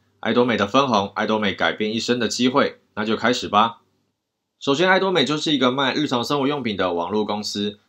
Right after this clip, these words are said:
从早晨刷牙、洗脸、化妆用品，到晚上洗头、洗澡、肌肤保养、家庭清洁用品，还有一些机能性的食品等等，应有尽有。而且只卖天然无毒的商品。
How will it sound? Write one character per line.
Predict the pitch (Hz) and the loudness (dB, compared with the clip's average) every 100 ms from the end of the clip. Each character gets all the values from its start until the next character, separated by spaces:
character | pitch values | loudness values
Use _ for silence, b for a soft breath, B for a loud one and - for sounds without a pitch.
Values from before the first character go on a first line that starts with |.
| _ | _
从 | 131 156 | -4 2
早 | 147 | 2
晨 | 120 123 | 2 0
刷 | 151 165 | 2 4
牙、 | 143 | 2
洗 | - 135 | 2 0
脸、 | 143 117 - _ | 2 0 -2 _
化 | 143 131 | -2 0
妆 | 135 | 0
用 | 147 | -2
品， | 135 95 - | -4 -8 -4
到 | 110 110 | 0 2
晚 | 95 85 | 0 -2
上 | 123 110 | -2 -2
洗 | - 92 | -4 -4
头、 | 95 | -6
洗 | 101 107 | -4 -2
澡、 | 110 82 | 0 0
肌 | - 135 139 | -2 -4 -4
肤 | 160 | -4
保 | - 107 | 0 0
养、 | 113 98 - | 2 -2 -4
家 | - 143 | -2 0
庭 | 139 110 | -2 -6
清 | - 147 | -8 -6
洁 | 117 117 | -2 0
用 | 127 | 0
品， | 101 82 b b _ | -4 -10 b b _
还 | 107 | 2
有 | 120 | 2
一 | 120 | 4
些 | 120 117 | 2 2
机 | 135 135 | 0 0
能 | 113 | -2
性 | - 127 | -2 -2
的 | 101 | -2
食 | - 110 | -4 -6
品 | 117 85 | -6 -4
等 | 98 107 | -4 -2
等， | 95 | -2
应 | 107 139 | -4 -4
有 | 113 | -4
尽 | 82 120 | -2 -4
有。 | 87 69 b b b | -4 -6 b b b
而 | 110 | -2
且 | 110 120 | 2 2
只 | 107 | 0
卖 | 104 113 | -2 -2
天 | - 113 | 0 -2
然 | 107 101 | -2 -2
无 | 101 | -4
毒 | 98 95 | -6 -2
的 | 101 | -2
商 | 110 113 | 0 -2
品。 | 113 82 | -4 -8